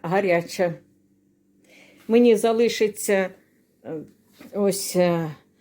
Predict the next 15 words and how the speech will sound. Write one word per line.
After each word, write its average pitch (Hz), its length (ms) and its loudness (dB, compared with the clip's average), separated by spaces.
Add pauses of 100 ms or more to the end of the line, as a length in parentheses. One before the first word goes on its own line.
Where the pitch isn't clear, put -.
(360)
салат 220 540 2
зробити 294 560 -2 (960)
з - 100 -20
помідорів, 262 760 2
перця 262 360 2
і 247 200 4
огірка. 240 640 -2 (1500)
І 294 240 -2
буде 277 380 -2
в 269 80 0
нас 233 440 -6 (160)
вечеря 185 720 0 (140)
смачна. 196 800 -6 (2500)
Поки 220 300 -2
пиріг 220 680 -2